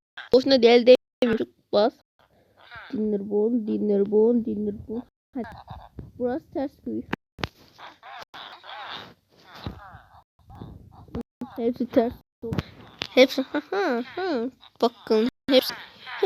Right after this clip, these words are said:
hepsi yamuk duruyor. <laughs> Tamam, başka,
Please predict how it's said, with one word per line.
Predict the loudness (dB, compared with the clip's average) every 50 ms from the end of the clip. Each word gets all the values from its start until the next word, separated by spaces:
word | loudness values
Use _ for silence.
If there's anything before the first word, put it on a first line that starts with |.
| -4 _ 0
hepsi | 0 2 4 4
yamuk | 4 6 4 2 0 -2 -4 -6
duruyor. | -6 -4 -4 -4 -4 -6 -8 -12 _ -12 -4
<laughs> | -2 -2 -2 0 -2 -4 -4 -6 -12 -20 -20 -20 -20 -20 -20 -20 _ _ _ _ _ _ _ _ -14 -12 -12 -10 -10 -10 -10 -12 -12 -8 -6 -6 -6 -6 -10 -18 -18 -18 -18 -18 -20 -10 -2 0
Tamam, | 2 4 4 4 6 6
başka, | 6 6 4 2 2 2 2 2